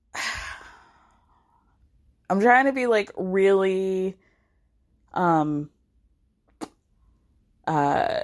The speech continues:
I don't wanna come off like an asshole, okay? But I think everybody who watched that Teal Swan documentary was like, "Ooh, I don't know about this, girl." <laughs> I don't know. Um, and I did mention this last week. So Will told Whitney that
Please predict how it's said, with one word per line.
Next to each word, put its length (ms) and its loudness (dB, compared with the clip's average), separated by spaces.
I 80 0
don't 100 6
wanna 160 4
come 180 4
off 160 4
like 140 0
an 80 -2
asshole, 500 -6
okay? 280 -4
But 100 0
I 100 6
think 300 -4
everybody 460 2
who 100 0
watched 220 2
that 160 -2
Teal 180 0
Swan 260 -2
documentary 640 0
was 180 -2
like, 260 0
"Ooh, 440 4
I 140 2
don't 140 2
know 120 2
about 240 4
this, 220 0
girl." 340 2
<laughs> 80 -20
I 140 -2
don't 160 -2
know. 240 0
Um, 320 4
and 140 2
I 100 2
did 240 4
mention 300 -2
this 160 -4
last 260 2
week. 240 -8
So 380 2
Will 380 0
told 520 4
Whitney 480 -6
that 680 4